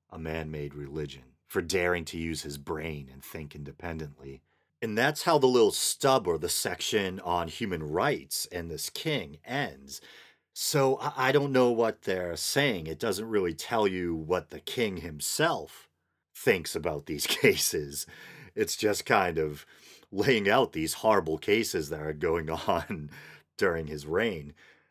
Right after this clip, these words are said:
Uh, th-, the one guy who's waiting to find out, or I guess if he's gonna be crucified or not, and, uh, then the Supreme Court, uh, that held up this ruling or sentence of a thousand lashes and ten years in prison.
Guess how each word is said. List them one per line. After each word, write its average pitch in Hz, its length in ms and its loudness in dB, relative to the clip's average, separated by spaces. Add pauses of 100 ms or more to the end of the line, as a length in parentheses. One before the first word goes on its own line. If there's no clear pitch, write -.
(160)
Uh, 82 240 0
th-, 78 240 -10
the 90 100 0
one 98 300 2
guy 104 460 4
who's 85 360 -2
waiting 90 340 0
to 80 60 -6
find 92 360 -2
out, 92 200 0
or 92 80 2
I 78 100 -6
guess 85 260 -2
if 78 80 -10
he's 80 120 -4
gonna 87 200 0
be 76 120 -4
crucified - 800 -4
or 98 100 0
not, 98 380 -2 (500)
and, 92 300 -2
uh, 90 180 2
then 87 220 0
the 82 100 -6
Supreme 80 680 -4 (180)
Court, 101 400 2 (260)
uh, 78 220 -4
that 78 220 -8
held 82 320 -2
up 82 240 0 (100)
this 101 300 0
ruling 98 500 4
or 73 300 -6 (100)
sentence 82 720 -2
of 78 160 -4
a 78 120 -6
thousand 85 540 -2
lashes 82 640 0
and 69 200 -16
ten 87 260 -6
years 76 320 -4
in - 80 -18
prison. 127 420 2